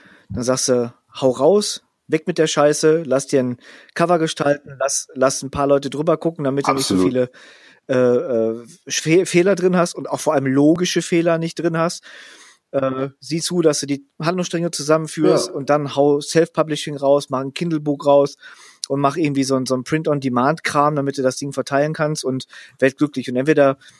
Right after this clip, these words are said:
Speaker 1: verdienst du damit eine Mark, vielleicht kriegst du die Kosten für deine Ausgaben rein, vielleicht nicht, aber du hast es zumindest mal gemacht.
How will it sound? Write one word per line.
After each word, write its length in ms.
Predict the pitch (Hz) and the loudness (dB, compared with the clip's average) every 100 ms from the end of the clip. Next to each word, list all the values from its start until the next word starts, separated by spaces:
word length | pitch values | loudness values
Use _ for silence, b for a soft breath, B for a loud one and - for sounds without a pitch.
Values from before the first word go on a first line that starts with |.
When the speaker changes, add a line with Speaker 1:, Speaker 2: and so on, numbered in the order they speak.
| b b | b b
Speaker 1:
verdienst 320 | 143 139 165 | -4 -2 0
du 60 | 151 | 2
damit 240 | 139 139 131 | 2 0 -4
eine 60 | |
Mark, 320 | 127 139 180 - | 0 2 2 0
vielleicht 220 | 139 - | -2 -2
kriegst 160 | 151 147 | -10 -6
du 40 | |
die 80 | 135 | -4
Kosten 340 | 156 156 156 | -4 -4 -6
für 120 | 143 | -4
deine 320 | 135 127 123 120 - | 0 0 0 -4 2
Ausgaben 460 | 156 175 170 160 | 2 2 0 0
rein, 240 | 156 156 160 | 0 -2 -2
vielleicht 320 | 143 135 - | 0 0 0
nicht, 260 | 175 - B B - | -4 -4 B B -2
aber 160 | 131 | 4
du 60 | 139 | 4
hast 140 | 143 | 2
es 80 | - | -4
zumindest 320 | - 143 131 | -6 -4 -4
mal 120 | 139 131 | -2 0
gemacht. 460 | 120 104 - - | 0 -4 -8 -20